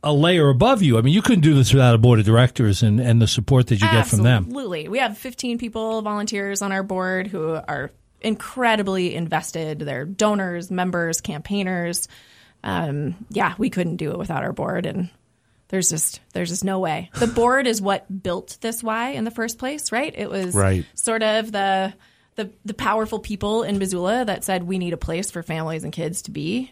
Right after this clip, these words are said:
Speaker 2: and that's how this Y started, and that's, that's how we keep it moving.
Speaker 1: So on the, uh, this week, this past week, past Monday, you launched the, uh, Here for Good campaign. So what part of the, the, the development of the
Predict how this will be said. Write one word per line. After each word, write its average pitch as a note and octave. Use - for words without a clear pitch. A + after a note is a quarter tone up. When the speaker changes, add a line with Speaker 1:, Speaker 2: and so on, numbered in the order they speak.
Speaker 2:
and D#3
that's -
how -
this F#3+
Y F3
started, B3+
and F3+
that's, -
that's -
how A2+
we A#3
keep A#3
it A3+
moving. A#3
Speaker 1:
So D3+
on C#3+
the, D3+
uh, C#3
this E3+
week, C#3
this A#2+
past C#3+
week, B2+
past C3+
Monday, B2
you G#2
launched G#2+
the, G#2
uh, F#2+
Here C3
for A#2
Good G#2
campaign. G2+
So -
what C#4+
part G#3+
of C#3+
the, D3
the, B2+
the C3
development C#3+
of A2
the A#2